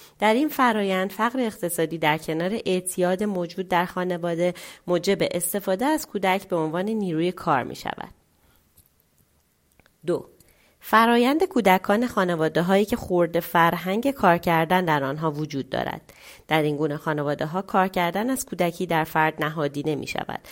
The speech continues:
و کودک به دلیل کسب مطلوبیت در خانواده به کار کردن روی می‌آورد.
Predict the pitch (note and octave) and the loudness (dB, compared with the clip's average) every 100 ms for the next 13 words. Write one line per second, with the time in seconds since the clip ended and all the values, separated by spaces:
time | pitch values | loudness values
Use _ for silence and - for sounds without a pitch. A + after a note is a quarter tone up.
0 | - - - E3 - F3 F3+ G3+ F#3+ F3 | -20 -10 -4 -2 0 2 2 0 -4 -2
1 | D#3 E3+ F#3 - G3+ A3 - B3+ F#3+ F3+ | 0 -2 -4 -6 -6 -6 -4 -2 -2 -4
2 | - E3 F3 G#3+ C4+ G#3+ - E3 D3+ D3 | -6 -4 -2 -2 -2 -4 -2 -2 -2 -2
3 | C#3+ D#3+ E3 E3 D#3 D#3 D#3 D3 D3+ D#3+ | -2 0 -2 0 0 0 -2 -2 0 0
4 | D#3 C3+ C3 - - - - - | 0 -4 -4 -6 -6 -6 -8 -10